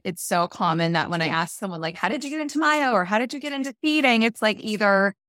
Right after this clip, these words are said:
you know, their, one of their kids kind of threw them down that rabbit hole, or they, or, you know,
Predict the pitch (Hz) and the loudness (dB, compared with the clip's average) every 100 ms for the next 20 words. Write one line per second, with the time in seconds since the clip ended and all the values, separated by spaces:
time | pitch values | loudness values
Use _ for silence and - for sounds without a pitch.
0 | _ _ - 208 190 180 180 180 160 - | _ _ 0 2 4 4 2 -2 -10 -2
1 | 202 175 175 175 165 120 - 349 302 - | 2 2 2 -2 -2 -4 -6 -2 -2 -2
2 | 302 269 - 285 277 269 254 254 247 240 | 0 0 -2 -8 -4 -2 0 0 0 2
3 | 247 233 226 208 233 220 214 220 202 196 | 2 0 0 -2 0 2 4 2 2 2
4 | 190 185 185 175 180 180 175 170 160 160 | 2 2 -2 -2 -2 0 0 0 -4 -4
5 | 175 220 214 | 0 2 4